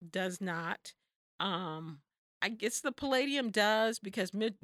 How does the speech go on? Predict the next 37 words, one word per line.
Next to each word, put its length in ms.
because 440
Wheeler 420
is 200
not 420
the 80
first 400
publisher 600
of 180
the, 220
the 280
Palladium. 520
He 160
takes 320
over 220
the 80
Pa-, 220
Palladium. 420
We 160
really 320
don't 260
know 160
when 220
the 80
Palladium 560
started, 520
but, 480
um, 460
he's 260
not 320
the 80
first 520
publisher 680
of 160
it. 120
He, 140
he 360
ha-, 220